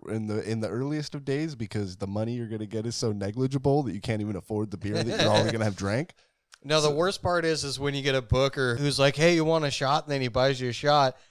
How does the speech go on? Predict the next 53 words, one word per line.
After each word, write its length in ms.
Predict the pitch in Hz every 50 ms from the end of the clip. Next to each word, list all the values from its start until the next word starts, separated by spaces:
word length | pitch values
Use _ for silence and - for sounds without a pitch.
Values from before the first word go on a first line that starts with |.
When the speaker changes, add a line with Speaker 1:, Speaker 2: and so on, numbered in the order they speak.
| _ _ _ _ -
Speaker 2:
but 100 | - 139
you 100 | 139 139
didn't 220 | 143 147 156 143 135
realize 380 | 143 151 147 139 135 131 120
it 100 | 127 123
just 240 | 113 131 131 123 -
came 180 | - 143 131 127
out 140 | 131 127 131
of 80 | 123
the 80 | 120 117
money 320 | 117 117 120 120 120 117
he 100 | 117 113
was 140 | 110 104 101
gonna 160 | 110 110 110
pay 180 | 104 120 117 110
you 120 | 110 110
that 180 | 107 110 107 185
Speaker 1:
Yeah, 300 | 190 175 160 151 143 139
Speaker 2:
night. 80 | 131 135
Speaker 1:
exactly. 340 | 156 156 131 123 131 139 151
Speaker 2:
Oh, 180 | 156 156 160 170
Speaker 1:
Or 40 |
Speaker 2:
that 80 | 165 143
Speaker 1:
it's, 80 | 139 127
Speaker 2:
was 100 | - -
the 60 | 143
Speaker 1:
it's 120 | 135 117 -
on 200 | 160 156 151 156
your 100 | 151 147
Speaker 2:
worst. 120 | 143 -
Speaker 1:
tab 400 | - - 143 117 113 117 117 110
at 120 | 123 117 -
the 100 | 127 131
end 140 | 127 127 131
of 80 | 131
the 80 | 135 135
night. 340 | 135 139 139 143 151 - - -
That's 320 | - 110 117 110 104 - -
my 140 | 107 101
favorite. 500 | 98 - - 98 98 92 90 95 98 - _ _ _ _ _ _ _ _ _ _ _ _ _ _ _ _ _ _ _ _ _ -
Speaker 2:
And 180 | 151 156 156
another 360 | 156 151 160 180 208 208 202
reason 440 | 175 165 160 151 143 131 147 143 139
why 540 | 135 135 139 135 135 131 131 131 127 127 - _ -
Howlin' 340 | 143 147 147 139 139 135 135
Wolf 220 | 135 135 131 110
got 220 | 135 135 123 120 -
discovered 640 | 123 113 - - 131 127 123 117 123 123 123 123
was 220 | 127 120 123 120
he 80 | 123 127
sold 300 | 117 - 147 135 131 135 -
advertising 720 | - 120 135 143 147 160 143 - 139 127 123 113 120 117 117
spots 680 | - - - 123 120 120 117 117 113 - - - -